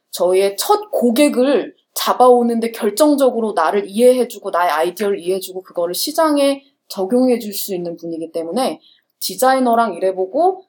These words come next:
디자이너들이 가지고 있는 가치관에 대해서 알고 있는 분, 급할 때는 같이, 어, 그림도 좀 그려줄 수 있고 브레인스토밍도 같이 할 수 있고 그 정도 되시면 되거든요. 그래서 저는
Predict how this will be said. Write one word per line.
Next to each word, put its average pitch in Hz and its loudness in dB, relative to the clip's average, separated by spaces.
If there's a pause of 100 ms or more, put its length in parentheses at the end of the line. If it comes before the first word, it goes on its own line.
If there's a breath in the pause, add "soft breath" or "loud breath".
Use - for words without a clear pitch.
(140)
디자이너들이 214 0
가지고 190 -8
있는 190 -6
가치관에 254 0
대해서 185 0
알고 185 -2
있는 190 -4
분, 339 -4 (340 soft breath)
급할 370 0
때는 294 2
같이, 247 -2
어, 262 -6 (240)
그림도 254 0
좀 220 -4
그려줄 214 -4
수 214 -6
있고 202 -4
브레인스토밍도 208 -4
같이 - -6
할 202 -2
수 190 -10
있고 185 -8
그 - -12
정도 262 2
되시면 190 -4
되거든요. 170 -6
그래서 180 -4 (360 loud breath)
저는 277 2